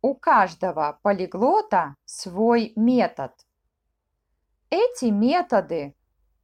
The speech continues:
очень разные и иногда странные. Но у них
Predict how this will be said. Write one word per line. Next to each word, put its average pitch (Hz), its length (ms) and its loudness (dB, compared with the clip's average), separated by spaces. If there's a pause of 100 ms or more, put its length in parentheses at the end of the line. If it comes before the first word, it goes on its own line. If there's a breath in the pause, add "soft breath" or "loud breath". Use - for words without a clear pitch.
(120)
очень 240 600 2
разные 190 800 0 (640)
и 294 320 -2 (100)
иногда 185 760 2 (240)
странные. 175 960 -2 (1040)
Но 247 260 4
у 247 80 4
них 220 360 2